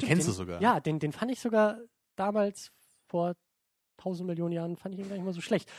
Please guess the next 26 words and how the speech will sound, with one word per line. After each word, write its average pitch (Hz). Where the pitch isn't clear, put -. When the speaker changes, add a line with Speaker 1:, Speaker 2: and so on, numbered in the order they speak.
Speaker 1:
Aber, 190
ähm, 190
Speaker 2:
<laughs> -
Speaker 1:
also 170
vielleicht 214
sind 202
Drachen 202
Speaker 2:
Der 240
Drache 202
Speaker 1:
einfach 165
so -
Speaker 2:
da 170
ist 180
auch -
schwächer -
animiert 90
als -
hier. 92
Speaker 1:
Ja, 147
aber 147
war 151
der 156
Drache 170
nicht 165
Sean 151
Connery? 247